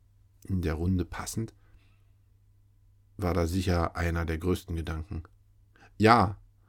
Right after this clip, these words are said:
war es, sonst würde der Coach nicht an dem Thema dranbleiben. Das verschaffte mir Sicherheit. Da es kein neues Thema für mich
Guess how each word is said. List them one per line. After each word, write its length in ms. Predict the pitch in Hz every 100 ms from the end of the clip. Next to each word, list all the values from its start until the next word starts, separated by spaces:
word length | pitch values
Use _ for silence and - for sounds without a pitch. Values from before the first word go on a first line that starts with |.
| - -
war 340 | 95 117 127 78
es, 280 | 85 - -
sonst 480 | - 95 98 - -
würde 320 | 98 101 98
der 120 | 92
Coach 460 | - 82 98 101 -
nicht 220 | 98 -
an 100 | 95
dem 120 | 95 95
Thema 260 | - 95
dranbleiben. 560 | 85 95 98 82 82 85 - - - - - -
Das 140 | 95
verschaffte 400 | - - 98 -
mir 120 | 98
Sicherheit. 560 | 90 107 - 85 85 - - _ _ - _ _ _ _ _ _
Da 120 | - 92
es 120 | -
kein 200 | 92 90
neues 300 | 82 101 110
Thema 260 | - 113 110
für 220 | - 110
mich 320 | 110 107 -